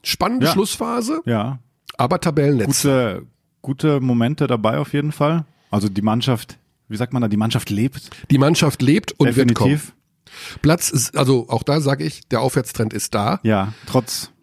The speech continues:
Speaker 1: Trainerwechsel,
Speaker 2: trotz Niederlagen.
Speaker 1: Trainerwechsel hat, wird
Speaker 2: Ja.
Speaker 1: sich ausbezahlen.
Speaker 2: Trotz, trotz sieben Niederlagen in Folge.
Speaker 1: Genau. Platz sechzehn, Hamburg Towers.
Speaker 2: Lebt diese Mannschaft? Fragezeichen.
Speaker 1: Diese Mannschaft ist nicht erstligatauglich.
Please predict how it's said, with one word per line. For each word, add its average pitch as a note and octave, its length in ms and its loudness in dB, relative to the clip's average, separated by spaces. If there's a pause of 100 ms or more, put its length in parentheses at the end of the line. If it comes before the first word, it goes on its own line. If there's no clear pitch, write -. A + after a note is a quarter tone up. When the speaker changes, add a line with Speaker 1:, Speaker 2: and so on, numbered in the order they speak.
(600)
Speaker 1:
Trainerwechsel, C3 480 2
Speaker 2:
trotz B2+ 80 4
Niederlagen. G2 560 2
Speaker 1:
Trainerwechsel B2+ 580 0
hat, A#2 160 -6
wird B2 160 -4
Speaker 2:
Ja. A2 140 2
Speaker 1:
sich G2 80 -2
ausbezahlen. C3+ 760 0
Speaker 2:
Trotz, C#3 220 -2
trotz - 80 -10
sieben B2+ 260 0
Niederlagen F#2+ 460 -2
in F2+ 60 -4
Folge. F#2 280 -4
Speaker 1:
Genau. F2+ 120 -14 (360)
Platz D#3+ 240 0
sechzehn, C#3+ 420 2
Hamburg D#3 320 2
Towers. A#2 540 0 (220)
Speaker 2:
Lebt B2 340 2
diese A2 180 2
Mannschaft? F#2 460 0
Fragezeichen. F#2 520 -4
Speaker 1:
Diese C3+ 220 4
Mannschaft B2 340 2
ist - 240 -4
nicht A#2+ 400 0
erstligatauglich. F#2+ 960 -6